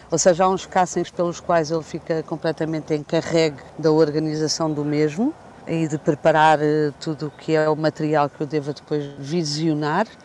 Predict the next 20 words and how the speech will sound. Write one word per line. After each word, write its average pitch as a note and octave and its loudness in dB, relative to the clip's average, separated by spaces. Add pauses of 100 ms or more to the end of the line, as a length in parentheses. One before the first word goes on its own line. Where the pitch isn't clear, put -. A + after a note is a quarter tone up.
(140)
com, E3+ -2
obviamente, D#3+ 2
a D#3+ 4
parte D#3+ 0
criativa, E3 -2
que - 0
é F3 4
sempre F3 -2
a C#3+ 2
parte F3 0
mais E3+ 0
importante F3 -4
para F#3 0
mim, F3+ 0
é - -4
que - -6
ele F#3 4
dê F3+ 2
a F3 2
sua F3 2